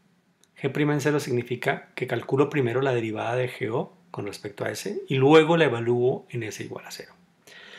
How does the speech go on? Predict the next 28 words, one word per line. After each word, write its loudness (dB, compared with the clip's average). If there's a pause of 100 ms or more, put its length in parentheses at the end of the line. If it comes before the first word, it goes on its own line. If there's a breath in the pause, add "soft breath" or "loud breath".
(460 loud breath)
Para 0
reducir 2
un -4
poquito -4
la -6
notación. -12
Entonces 0
este -4
es 0
el 2
valor 4
de -2
C -4
dos. -6
Eso 0
es 0
un, 2
también 4
un 4
número, 4
es -10
una, -4
un -8
valor -4
constante, -12
es -12
un -8
número. -12